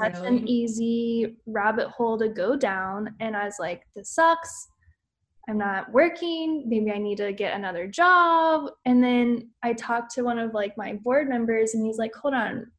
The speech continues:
Speaker 1: open up your QuickBooks." And so we opened it up, which I never look at 'cause I hate looking at finances.
Speaker 2: <laughs>
Speaker 1: And he's,
Speaker 2: That
Speaker 1: like,
Speaker 2: sucks.
Speaker 1: looking at it. He's like, "Allie,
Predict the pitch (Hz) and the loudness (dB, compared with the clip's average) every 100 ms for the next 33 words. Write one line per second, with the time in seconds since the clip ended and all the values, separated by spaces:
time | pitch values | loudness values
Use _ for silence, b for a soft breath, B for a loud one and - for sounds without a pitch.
0 | - 294 302 359 330 311 294 - 254 240 | -10 -6 -4 -2 -2 -2 -6 0 0 0
1 | - - _ - - 233 220 220 226 220 | -10 -12 _ -20 -14 -6 -4 -4 -2 0
2 | 220 247 240 262 240 208 - 226 - 240 | 2 0 2 2 4 4 2 -2 0 0
3 | 262 277 214 196 202 190 - 214 202 - | 4 4 2 0 -2 -4 -4 -8 -8 -8
4 | - _ _ 226 214 220 202 202 190 185 | -14 _ _ -10 -6 -4 -6 -8 -10 -8
5 | 180 - - 202 175 220 127 170 - _ | -10 -14 -14 -12 -10 -12 -12 -12 -14 _
6 | b b b b - 523 - _ 254 285 | b b b b -6 -6 -6 _ 2 4
7 | 294 294 269 254 - - 254 247 262 285 | 4 4 4 4 0 -8 4 4 4 2
8 | 285 254 220 214 - - 254 247 247 - | 4 4 4 2 0 -4 2 2 2 -10
9 | - - 311 302 220 - | -8 -2 2 4 2 0